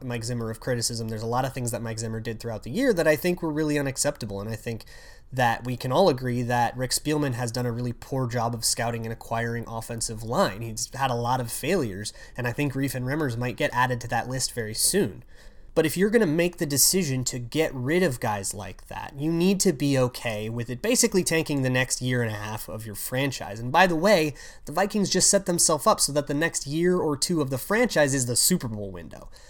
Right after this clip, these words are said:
So you're really going to commit, if you're gonna get rid of these guys, you're gonna commit to low expectations for twenty nineteen,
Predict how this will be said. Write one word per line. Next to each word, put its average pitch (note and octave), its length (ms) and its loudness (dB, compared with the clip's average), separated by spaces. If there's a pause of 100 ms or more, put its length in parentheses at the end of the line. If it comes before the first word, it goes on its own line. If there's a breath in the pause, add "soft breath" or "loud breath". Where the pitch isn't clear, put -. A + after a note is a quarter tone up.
(160 loud breath)
So - 120 6
you're A3+ 280 4
really G3 380 2
going D3+ 340 4
to C3 40 -4
commit, B2+ 520 -2
if A#2 120 -8
you're D3+ 140 0
gonna D3+ 140 2
get C#3 160 0
rid B2+ 100 0
of A2+ 60 -2
these G#2+ 160 -6
guys, A2 200 -8
you're F#3 120 0
gonna G#3+ 160 0
commit C3+ 420 0 (380 loud breath)
to B2 480 0 (720 soft breath)
low F3+ 280 8
expectations D3+ 640 2
for C#3 80 -6
twenty B2+ 300 -2
nineteen, A2 600 -8